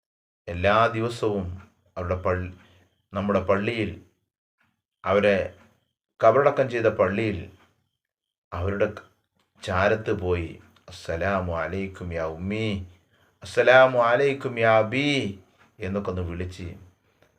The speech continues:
നിറകണ്ണുകളോടൊരു ഫാത്തിഹ ഓതി, ഒരു യാസീൻ ഓതി ദുആ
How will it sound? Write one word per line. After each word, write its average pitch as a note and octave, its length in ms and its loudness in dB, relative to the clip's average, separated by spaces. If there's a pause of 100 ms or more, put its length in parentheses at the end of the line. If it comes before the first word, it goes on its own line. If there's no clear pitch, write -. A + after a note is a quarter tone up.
(340)
നിറകണ്ണുകളോടൊരു G2+ 1080 2
ഫാത്തിഹ A2 340 0 (160)
ഓതി, G2 240 -2 (280)
ഒരു F2 160 -12
യാസീൻ G2 440 -4
ഓതി F2 240 -8 (560)
ദുആ F#2 220 -4